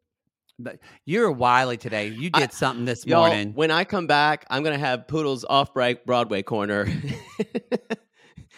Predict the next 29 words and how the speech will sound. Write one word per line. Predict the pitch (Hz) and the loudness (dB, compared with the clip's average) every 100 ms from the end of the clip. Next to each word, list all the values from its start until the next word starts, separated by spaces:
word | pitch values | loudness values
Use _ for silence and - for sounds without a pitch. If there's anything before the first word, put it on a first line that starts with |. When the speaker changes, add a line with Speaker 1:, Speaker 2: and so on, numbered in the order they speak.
| - | -16
Speaker 2:
It's | 196 | 0
Speaker 1:
I'm | 147 185 | 4 4
Speaker 2:
gonna | |
Speaker 1:
just | 185 | 4
Speaker 2:
be | 175 | 2
Speaker 1:
gonna | 160 | 2
go | 143 | 0
fix | - 151 - | 0 -4 -4
a | 123 | -8
drink. | 123 117 113 - _ - | -4 -4 -4 -12 _ -4
Speaker 2:
in, | 160 | -2
in | 156 151 151 147 | -2 -4 -4 -2
muse | 151 180 190 196 165 | 0 0 0 0 -2
of, | 156 - | -4 -4
of, | 131 131 117 | -6 -6 -8
of, | - 127 117 117 - | -8 -8 -8 -16 -8
of | 127 120 107 | -6 -6 -10
black | - 139 139 147 - | -4 0 2 2 0
and | 135 123 - 101 | -4 -6 -10 -2
white | 135 143 | 0 0
and | 123 113 | -2 -4
gray. | 123 123 123 117 107 101 107 | 0 2 4 2 -2 -4 -6
Not, | 131 123 | -6 -6
not | 143 147 | -4 -4
even | 151 139 | -4 -4
a | |
lot | 127 117 | -4 -4
of | 120 | -6
color. | 127 107 87 | -6 -6 -4